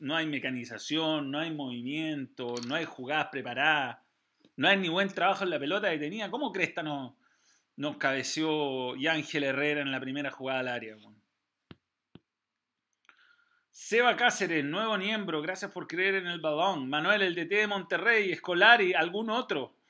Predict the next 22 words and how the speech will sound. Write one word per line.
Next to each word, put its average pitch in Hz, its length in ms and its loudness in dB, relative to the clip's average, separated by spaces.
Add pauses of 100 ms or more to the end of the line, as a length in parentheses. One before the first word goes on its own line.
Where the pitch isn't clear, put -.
(140)
<laughs> - 440 -20
¿Hay 302 200 4
D 254 160 2
T? 240 280 0
No, 156 200 0
sí 127 220 -6
hay, 147 340 2
de 110 160 -16
que 127 100 -8
hay, 160 240 2
hay. 185 320 2 (680)
Habría 175 280 2
que 240 80 2
buscar 214 280 0
un 170 120 -4
técnico 156 380 -2
un 127 160 -8
poco 123 220 -10
más 123 180 -8
ofensivo 247 500 -8
que 254 120 -8
esto. - 280 -16